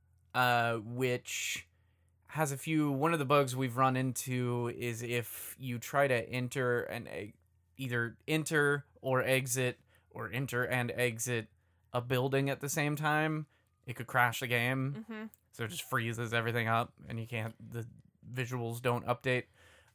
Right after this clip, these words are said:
Speaker 1: Uh, so avoid that.
Speaker 2: Yeah, it tries really hard to process the images too much, and
Speaker 1: Yeah.
Speaker 2: you kinda have to be very conscientious and communicative
Speaker 1: Exactly.
Speaker 2: about it.
Speaker 1: Obviously, it's, you know, launch week. It hasn't been out that long, so I'm sure they'll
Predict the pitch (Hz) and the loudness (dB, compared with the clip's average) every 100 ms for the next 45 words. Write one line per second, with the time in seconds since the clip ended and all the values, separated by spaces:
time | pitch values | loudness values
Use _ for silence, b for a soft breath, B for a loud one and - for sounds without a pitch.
0 | 143 143 131 123 120 120 135 143 139 139 | 4 6 8 6 4 2 0 2 2 6
1 | 180 180 147 160 160 135 208 196 196 - | 6 6 8 8 8 2 0 2 2 0
2 | 262 262 208 208 220 208 196 - 185 180 | -2 0 -4 -2 -2 -2 -4 0 0 0
3 | 185 175 - 170 165 - 170 - 190 - | -4 -8 -2 -2 -2 -2 -4 -4 -6 -8
4 | 175 170 180 185 185 - - 240 254 277 | -8 -8 -6 -6 -6 -8 -6 -4 0 -2
5 | 302 - 156 120 - 226 226 220 - 208 | -2 2 6 6 4 -2 0 -2 -2 -6
6 | 185 214 190 190 180 170 190 175 - 175 | -4 -6 -2 0 0 -2 -6 -8 -4 -4
7 | 170 185 170 - 165 180 165 156 123 120 | -4 -6 -6 -8 -10 -12 -10 -6 -2 -2
8 | 110 117 123 147 180 185 175 185 165 156 | -2 -2 0 6 8 8 4 4 4 4
9 | 113 147 120 - - - 139 120 113 117 | 4 2 2 0 0 -2 -2 0 0 4
10 | 131 135 - 127 120 - - - - 143 | 6 4 0 -2 -2 -6 -20 -20 -10 -2
11 | 120 123 120 117 120 117 120 117 113 120 | -2 0 2 2 0 -4 -6 -8 -10 -12
12 | 113 - 131 120 117 - | -12 -8 -6 -6 -6 -8